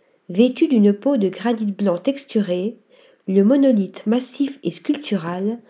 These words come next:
s'insère comme un fuseau dans ce terrain allongé entre montagnes et cours d'eau. Avec ses panneaux de verre et d'acier inoxydable,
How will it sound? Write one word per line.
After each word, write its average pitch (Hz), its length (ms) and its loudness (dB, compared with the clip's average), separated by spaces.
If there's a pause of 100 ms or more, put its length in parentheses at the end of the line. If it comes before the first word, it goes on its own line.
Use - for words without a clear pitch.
(220)
s'insère 285 720 -2
comme 202 180 0
un 185 80 -2
fuseau 247 480 -4
dans 208 140 -2
ce - 100 -4
terrain 208 480 -2
allongé 208 680 0 (340)
entre 220 280 0
montagnes 254 680 0
et 247 80 2
cours 202 260 -4
d'eau. 156 300 -6 (960)
Avec 180 260 -2
ses - 160 -2
panneaux 233 280 2
de 214 120 4
verre 180 520 -2
et 175 100 -2
d'acier 202 520 -4
inoxydable, 208 960 -2